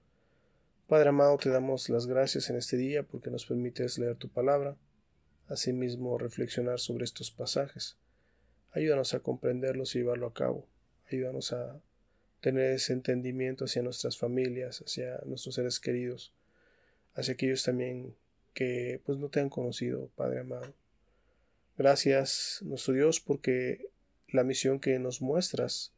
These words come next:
que viniste a hacer tiene que ver con nosotros y tiene que ver con nuestro comportamiento, Señor, porque nos has ganado a precio de sangre. Gracias, amado Señor.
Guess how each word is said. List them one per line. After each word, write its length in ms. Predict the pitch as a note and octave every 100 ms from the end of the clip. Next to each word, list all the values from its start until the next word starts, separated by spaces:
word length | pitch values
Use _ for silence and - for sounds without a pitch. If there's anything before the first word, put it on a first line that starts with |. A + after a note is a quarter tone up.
| _ _ _ -
que 100 | C3
viniste 400 | C3 C3+ C3+ -
a 40 |
hacer 260 | C#3 C3 B2
tiene 240 | - C3
que 80 | B2+
ver 140 | B2
con 160 | A#2+ C3
nosotros 560 | B2+ - - - - _ _ _ _ _ _ _ _
y 120 | -
tiene 240 | B2+ B2+ B2
que 100 | B2+
ver 220 | A#2+ B2
con 140 | A#2+
nuestro 260 | A#2+ A#2 B2+
comportamiento, 800 | - A#2+ A#2+ - A#2+ A#2+ B2+ -
Señor, 400 | - C3 A#2+ - _ _ _
porque 240 | - A#2 B2+
nos 220 | B2 -
has 160 | B2+ C3
ganado 500 | B2 A#2 A#2 A#2 - _ _ _ _ _ _ -
a 100 | -
precio 400 | - B2+ - A#2+
de 80 |
sangre. 420 | A#2 A#2 A2 A2 - _ _ - _ _ _ _ -
Gracias, 320 | D#3+ D3 B2+
amado 320 | B2 B2+ B2
Señor. 380 | - C3 E3